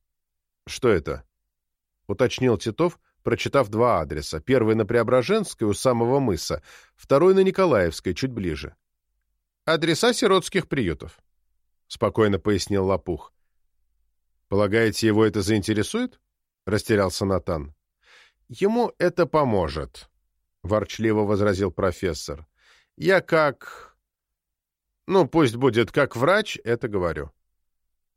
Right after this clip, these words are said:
Но я могу только предложить выход, а воспользоваться им или нет — личное дело каждого. Доброго денёчка!» «Погодите!» Опомнившись, поручик окликнул двинувшегося уже прочь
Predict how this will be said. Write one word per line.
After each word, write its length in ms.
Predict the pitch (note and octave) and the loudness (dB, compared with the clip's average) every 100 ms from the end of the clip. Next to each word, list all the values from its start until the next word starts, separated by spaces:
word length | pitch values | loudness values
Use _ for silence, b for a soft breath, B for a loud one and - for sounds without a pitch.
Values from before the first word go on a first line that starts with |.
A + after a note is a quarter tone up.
| _ _ | _ _
Но 160 | - D#3+ | -2 2
я 180 | E3+ F3 | 4 4
могу 300 | E3+ D#3+ F3 | 2 2 2
только 320 | F3 E3+ E3+ | 2 2 0
предложить 560 | D3 D#3 D#3+ D3+ D#3 D#3+ | 0 0 2 2 0 0
выход, 360 | F#3 - B2 | -2 0 0
а 80 | C#3 | 0
воспользоваться 920 | C#3 B2+ - G#3 G3+ C#3+ B2+ G#2+ C3 | 2 0 0 0 2 2 2 2 0
им 100 | A#2 | 0
или 300 | - C3+ C#3+ | 0 0 0
нет — 260 | C#3+ F3+ E3+ | 2 0 0
личное 400 | C#3 C3+ D3 C3+ | -2 -2 -2 -2
дело 280 | A#2 B2 A2+ | 0 0 0
каждого. 520 | - D2+ D2+ E2 E2+ B B | -2 -4 -4 -6 -6 B B
Доброго 440 | E3+ A3 C4+ C4 C4 | 0 0 2 0 0
денёчка!» 580 | B3 A3+ G#3+ - G3+ F#3+ _ _ _ _ _ | 0 0 0 0 -2 -4 _ _ _ _ _
«Погодите!» 680 | - A#2+ E3 C3+ D#3+ G2+ - _ _ _ _ _ _ _ _ _ _ _ | -2 0 2 2 0 0 -2 _ _ _ _ _ _ _ _ _ _ _
Опомнившись, 680 | G#2 G2+ B2 A#2+ A2 B2+ A2 | -4 0 2 2 2 0 0
поручик 420 | A#2 A2+ A2 - | 2 2 0 0
окликнул 440 | A#2 - A#2+ A#2 G2+ | -2 0 -2 0 0
двинувшегося 760 | G2+ A#2 G2 - G#2 G2 G#2+ | 0 0 0 -2 -2 0 -2
уже 220 | G2+ G2+ | 0 0
прочь 380 | G2 G#2+ G2 - | 0 -2 -2 -6